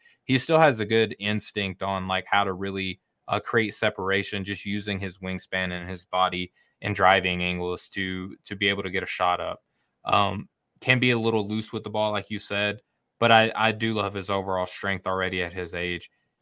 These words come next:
He needs to expand as a passer, but I do like the overall skill set as a multi-level scorer. I would will-, I would be willing to bet, Maxwell, that you start seeing his name climb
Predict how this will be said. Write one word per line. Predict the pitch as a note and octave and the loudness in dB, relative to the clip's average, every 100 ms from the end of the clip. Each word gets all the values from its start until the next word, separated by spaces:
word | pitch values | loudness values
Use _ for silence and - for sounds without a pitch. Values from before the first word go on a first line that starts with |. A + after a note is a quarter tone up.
| _ _ | _ _
He | B2 | 0
needs | A#2 A#2 B2+ - | 2 2 -2 -2
to | A2+ | -4
expand | - - G#2+ A2 G#2+ G#2+ | -4 0 2 2 -2 -4
as | G2+ G2+ | -2 -2
a | F#2+ | -4
passer, | - G2+ G2 - A#2 A#2 B2 - | -2 2 2 0 -6 -6 -8 -8
but | G2 | -4
I | G2 | -2
do | F#2+ G2+ | -2 -4
like | G#2 G2+ | -4 -4
the | G2+ | -4
overall | G2 G2 F#2+ F#2 | -6 -4 -4 -4
skill | - G2+ G2 | -6 -8 -8
set | - G2 | -6 -4
as | G2 F#2 | -4 -6
a | |
multi-level | F#2+ F#2+ - F#2 F#2 F2+ | -6 -8 -8 -6 -6 -6
scorer. | - - F#2+ G2 G2+ _ _ _ _ _ - | -14 -10 -6 -4 -4 _ _ _ _ _ 6
I | C3 | 8
would | E3+ F3 | 10 8
will-, | D3+ D3 C3+ - C3 | 4 4 4 2 8
I | D#3 | 10
would | E3+ | 8
be | C#3 | 4
willing | A#2+ A#2 A2 | 4 2 2
to | G2 | -2
bet, | G2 G2+ G2+ | 0 0 2
Maxwell, | F#2+ F#2+ G#2 G2 | 0 0 -2 -2
that | F#2+ F#2+ G2+ | 0 -2 -2
you | A2 | -6
start | - A2 G2+ | 0 0 0
seeing | G#2 G2+ | -4 -4
his | G2 F#2+ F#2+ | -4 -4 -2
name | F#2+ F#2 F2+ | -2 -2 -6
climb | - G2 F#2 F#2 F2+ | -6 0 0 0 -4